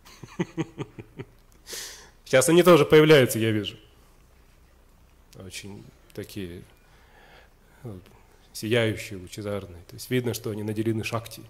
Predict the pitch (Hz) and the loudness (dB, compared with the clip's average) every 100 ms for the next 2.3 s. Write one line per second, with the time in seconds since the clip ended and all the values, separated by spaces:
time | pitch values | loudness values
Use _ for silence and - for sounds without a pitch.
0 | _ _ _ _ _ _ _ _ - 95 | _ _ _ _ _ _ _ _ -20 -20
1 | - 107 107 98 107 110 110 107 98 101 | -20 -20 -18 -14 -10 -8 -6 -8 -10 -12
2 | - 95 - | -14 -16 -20